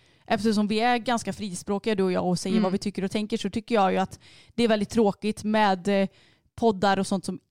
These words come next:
Speaker 1: inte vågar säga vad de tycker.
Speaker 2: Ja, men precis. Alltså, det, det är kanske också är därför som vår podd är den största hästpodden och vår YouTube-kanal är den största, eh, hästkanalen, just för att vi vågar tycka och tänka lite grann.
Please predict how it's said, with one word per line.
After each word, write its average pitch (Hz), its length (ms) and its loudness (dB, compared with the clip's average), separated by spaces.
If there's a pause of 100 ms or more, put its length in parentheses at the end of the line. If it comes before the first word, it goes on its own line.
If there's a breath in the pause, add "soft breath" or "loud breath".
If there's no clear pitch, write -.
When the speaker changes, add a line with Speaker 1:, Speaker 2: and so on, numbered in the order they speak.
(140)
Speaker 1:
inte 214 460 0
vågar 202 840 0
säga 247 320 -4
vad 185 100 0
de 180 60 -2
tycker. - 340 -8 (100)
Speaker 2:
Ja, 226 120 2
men 247 140 4
precis. 220 420 -6
Alltså, 226 360 4 (420 loud breath)
det, - 340 -6
det 220 140 2
är 254 40 2
kanske 247 460 0
också - 280 -2
är 226 60 0
därför 196 260 0
som 208 200 0
vår 180 180 0
podd 254 360 -2
är 254 80 2
den 247 100 -2
största 247 320 -6
hästpodden 208 580 -4
och 202 60 -2
vår 190 140 -4
YouTube-kanal 185 640 -4
är 170 40 -4
den 170 80 -6
största, - 420 -6 (460 soft breath)
eh, 202 220 -2
hästkanalen, 196 580 -2
just 202 200 0
för 202 80 0
att - 120 -6
vi 202 80 0
vågar 220 680 0 (300 soft breath)
tycka 202 360 0
och 180 120 0
tänka 208 360 -2
lite 247 200 2
grann. 185 320 -2